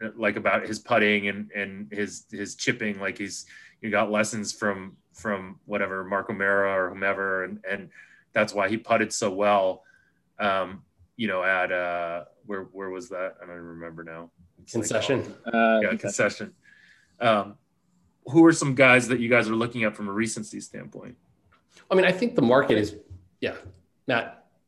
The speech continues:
Speaker 3: Uh, I was gonna say in general, like, we're, we, we, we're probably less on recent form than the market, and even amongst, like, sharps, we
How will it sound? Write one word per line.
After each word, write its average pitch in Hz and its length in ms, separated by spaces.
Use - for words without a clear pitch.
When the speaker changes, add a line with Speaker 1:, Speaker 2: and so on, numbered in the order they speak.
Speaker 3:
Uh, 143 240
I 147 80
was 170 100
gonna 170 140
say 165 160
in 147 100
general, 147 520
like, 117 160
we're, 139 240
we, 139 260
we, 165 460
we're 160 120
probably 170 300
less 135 260
on 135 140
recent 120 380
form 120 360
than 110 340
the 117 60
market, 117 420
and 120 100
even 160 220
amongst, 143 500
like, 120 260
sharps, 123 560
we 120 560